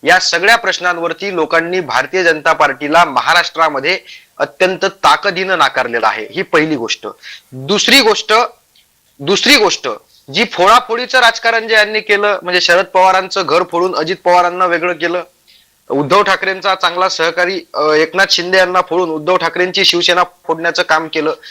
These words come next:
हे सगळं पाप महायुतीच्या उमेदवारांच्या, अ, चांगलंच, अ, तोंडघशी आलेलं आहे. त्यामुळे निश्चितच आता जरी हे प्राथमिक कल आहेत,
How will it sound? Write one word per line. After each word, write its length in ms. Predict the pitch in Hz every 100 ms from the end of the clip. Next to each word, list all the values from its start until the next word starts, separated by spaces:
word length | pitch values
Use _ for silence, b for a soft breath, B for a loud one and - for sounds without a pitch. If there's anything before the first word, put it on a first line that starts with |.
| B B 190
हे 100 | 214
सगळं 400 | - 196 233 247
पाप 320 | 214 196 - _ _ _ _ _ b b _ - - -
महायुतीच्या 640 | 147 147 208 202 208 190 208
उमेदवारांच्या, 880 | 170 185 175 175 170 156 180 175 135 -
अ, 200 | 143 147
चांगलंच, 560 | 143 156 156 196 214 151
अ, 120 | 165
तोंडघशी 540 | 165 170 170 151 175
आलेलं 300 | 156 139 139
आहे. 240 | 131 156 - b b -
त्यामुळे 300 | 170 190 214
निश्चितच 720 | 196 185 - 233 - 180 - -
आता 260 | 151 165
जरी 180 | 208 240
हे 120 | 247
प्राथमिक 560 | 254 220 208 226 226 226
कल 120 | 214
आहेत, 160 | 202